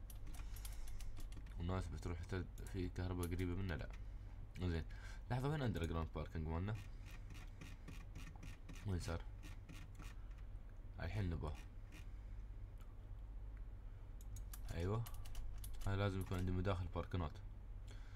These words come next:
مو مدخل واحد، مدخلين، واحد أول الدرب وواحد آخر الدرب. أنا بيوصل كهرباء على فكرة. زين. شوفوا هاي المداخل مال الباركنات تحت الأرض مال المطار.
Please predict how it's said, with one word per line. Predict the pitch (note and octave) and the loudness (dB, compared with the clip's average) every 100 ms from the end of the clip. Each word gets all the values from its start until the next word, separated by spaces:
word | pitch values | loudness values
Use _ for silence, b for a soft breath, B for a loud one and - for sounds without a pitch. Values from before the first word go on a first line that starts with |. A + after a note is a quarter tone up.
| B B B B - - | B B B B -2 4
مو | A#2 | 8
مدخل | A2+ - F#2+ | 8 6 6
واحد، | F#2 F#2 A2 - - - - - - - | 6 6 6 2 -2 -6 -6 -6 -6 -4
مدخلين، | - F#2 E2+ D2+ | -2 2 4 4
واحد | - E2 E2 - | 2 2 0 2
أول | F#2 F#2 F2+ | 4 6 4
الدرب | E2+ G#2 G#2+ - | 4 2 0 0
وواحد | E2 E2 F2 E2+ | 2 2 2 0
آخر | - - | 0 -2
الدرب. | - - - - - - - B B B - | -2 -4 -6 -6 -6 -4 -4 B B B 2
أنا | G#2 | 4
بيوصل | F#2+ F#2+ F2+ | 6 4 2
كهرباء | E2+ F2 D#2+ | 2 4 4
على | C2+ | 2
فكرة. | - - - - B B B B B B B - D#2+ | 0 -2 -2 -4 B B B B B B B -2 0
زين. | D2 F#2 - - - - - - - - - - | 2 0 0 -6 -6 -6 -6 -4 -4 -2 -2 2
شوفوا | F#2 F2+ | 4 6
هاي | F#2 | 6
المداخل | F2 E2+ F#2 E2+ | 6 6 6 6
مال | E2 D#2+ | 4 4
الباركنات | D#2+ - F2+ - | 4 4 4 4
تحت | - E2 | 0 0
الأرض | F2 E2 | 0 2
مال | D#2 | 2
المطار. | D2 E2+ | 4 2